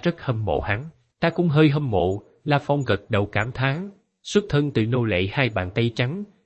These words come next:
đến giờ thật sự gây dựng một cơ nghiệp như vậy, trở thành cường giả cấp giới chủ, đích xác rất tài ba.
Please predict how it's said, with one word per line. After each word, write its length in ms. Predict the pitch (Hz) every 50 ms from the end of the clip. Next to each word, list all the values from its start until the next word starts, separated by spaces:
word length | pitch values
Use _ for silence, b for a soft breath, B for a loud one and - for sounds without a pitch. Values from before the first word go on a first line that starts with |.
| _
đến 180 | 156 160 180 185
giờ 240 | 123 113 98 92 90 - -
thật 140 | 120 107 -
sự 280 | - - 104 104 107 101
gây 180 | - 113 113 113
dựng 280 | 107 101 92 95 110 104
một 160 | 101 - -
cơ 120 | 151 143
nghiệp 220 | 127 107 101 85 -
như 120 | 139 139 120
vậy, 260 | - 80 80 80 82 - - - -
trở 120 | - 127 135 135
thành 140 | 127 113 107
cường 280 | - - 104 101 101 95
giả 180 | - 85 80 - -
cấp 120 | - - - -
giới 180 | - 135 160 160
chủ, 320 | - 101 80 90 113 190 202 - _ _ _ -
đích 140 | 165 190 185
xác 220 | - - 175 165
rất 160 | - 196 190 - - -
tài 180 | - 82 87
ba. 360 | 87 - 110 110 107 104 104